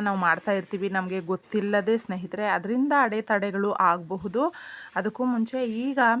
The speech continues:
ನಮಗೆ ವಾರಾಹಿ ದೇವಿಯ ನವರಾತ್ರಿಗಳು ಬರ್ತಾ ಇದೆ. ಅದರ ಬಗ್ಗೆ, ಪೂಜಾ ವಿಧಾನದ ಬಗ್ಗೆ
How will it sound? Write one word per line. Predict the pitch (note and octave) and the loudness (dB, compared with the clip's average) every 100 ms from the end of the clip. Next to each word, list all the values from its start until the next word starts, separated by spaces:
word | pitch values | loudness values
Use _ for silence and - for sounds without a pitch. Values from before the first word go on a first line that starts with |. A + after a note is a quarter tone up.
| - - _ | -2 -16 _
ನಮಗೆ | G3+ G#3 G3 G#3 G3 A3+ | -4 -2 0 0 0 -2
ವಾರಾಹಿ | G3 F#3 A3 C#4+ C4 C#4 A3+ | 2 2 4 0 0 -2 0
ದೇವಿಯ | G#3+ G3+ A3+ | -2 -2 -4
ನವರಾತ್ರಿಗಳು | G#3+ F3 F#3+ A3 A3 G#3+ F#3+ G3 | -2 -2 0 -2 -2 -4 -2 -2
ಬರ್ತಾ | G3 F#3 - F3+ | -2 -4 -4 -4
ಇದೆ. | F3 F3+ | -2 -4
ಅದರ | - G#3+ A3 A#3 | 0 0 2 0
ಬಗ್ಗೆ, | G3 F#3+ F#3 C#4 | 0 -4 0 0
ಪೂಜಾ | C4+ A3 A3+ B3 B3+ | 0 -4 2 4 4
ವಿಧಾನದ | A3+ G3 G3 G3 G3 | 2 0 0 -2 -2
ಬಗ್ಗೆ | F3 E3+ G3+ | -2 -4 -2